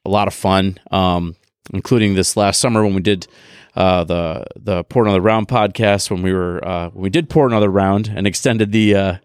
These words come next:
the <laughs> podcast at first, uh, which is how we met Jonathan. And, uh, we seemed to fill up a couple hours pretty quickly. So we thought, you know what, maybe we could probably pull this off. We got a lot to talk about. And there's always a lot of great discussion happening in the lab,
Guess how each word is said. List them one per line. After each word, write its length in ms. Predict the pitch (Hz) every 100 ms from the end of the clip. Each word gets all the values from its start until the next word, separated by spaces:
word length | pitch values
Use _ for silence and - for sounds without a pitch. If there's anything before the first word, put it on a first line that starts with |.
| - - - _
the 80 | -
<laughs> 0 |
podcast 580 | - 131 - 139 117
at 120 | 113 95
first, 440 | 104 98 110 -
uh, 300 | 92 90 90
which 280 | - 104 -
is 60 |
how 100 | 113
we 60 | 98
met 160 | 98 92
Jonathan. 480 | 98 95 - 95 - - _ _ - -
And, 460 | 104 92 92 87 107
uh, 200 | 92 87
we 80 | 90
seemed 220 | - 113
to 60 | 101
fill 180 | 127
up 120 | 117 110
a 40 |
couple 260 | - 110 117
hours 220 | 123 120
pretty 180 | 151 120
quickly. 400 | - 131 143 139
So 200 | - 98
we 100 | 98
thought, 260 | - 101
you 60 | 92
know 100 | 107
what, 120 | 110
maybe 120 | 104
we 60 | 107
could 160 | - -
probably 200 | 117 98
pull 200 | 113 107
this 180 | 101
off. 220 | 107 120 -
We 60 |
got 80 | 101
a 20 |
lot 180 | 101 101
to 60 | -
talk 240 | 110 107
about. 180 | 104 110
And 60 |
there's 100 | 107
always 160 | 127 147
a 40 |
lot 140 | 120 113
of 80 | 98
great 360 | 110 107 -
discussion 480 | 98 - 110 104 92
happening 480 | 101 101 - 92 90 _ - - - _ _ _
in 240 | 143 135
the 80 | 123
lab, 420 | 104 107 98 95